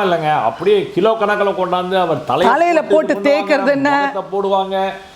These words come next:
Speaker 1: அப்புறம் எண்ணெயை கொண்டு வந்து, தேங்காய் எண்ணெய் கொண்டு வருவாங்க, அவர் காதுல ஊத்துவாங்க, அப்படியே ஊத்துவாங்க. ஐயோ, என்னடா இது இப்படி ஊத்துறாங்களே நினைப்போம். ஆனா பகவான் அமைதியா இருப்பாரு. அதுக்கப்புறம் எ-, அது எழுந்துப்பாரு. எழுந்தாருன்னா அப்படியே நார்மலா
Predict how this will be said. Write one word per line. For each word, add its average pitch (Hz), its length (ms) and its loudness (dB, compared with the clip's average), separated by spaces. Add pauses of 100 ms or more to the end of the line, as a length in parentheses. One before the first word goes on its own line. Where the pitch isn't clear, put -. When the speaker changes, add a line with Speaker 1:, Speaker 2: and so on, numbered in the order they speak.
(100)
Speaker 1:
அப்புறம் 165 380 0
எண்ணெயை 214 420 2
கொண்டு 185 200 0
வந்து, 185 240 -2
தேங்காய் 208 320 2
எண்ணெய் 165 180 -2
கொண்டு 156 180 0
வருவாங்க, 156 340 0
அவர் 151 180 2
காதுல 214 480 0
ஊத்துவாங்க, 175 540 0
அப்படியே 170 420 0
ஊத்துவாங்க. 196 560 0
ஐயோ, 160 300 -2
என்னடா 185 280 0
இது 170 120 2
இப்படி 160 300 2
ஊத்துறாங்களே 175 540 2
நினைப்போம். 135 360 -2 (340)
ஆனா 254 300 2 (380)
பகவான் 156 340 0
அமைதியா 156 640 0
இருப்பாரு. 123 400 0 (440)
அதுக்கப்புறம் 131 680 0 (260)
எ-, 131 180 2
அது 101 200 -2 (100)
எழுந்துப்பாரு. 131 520 2 (200)
எழுந்தாருன்னா 175 720 0
அப்படியே 139 440 -4
நார்மலா 139 500 0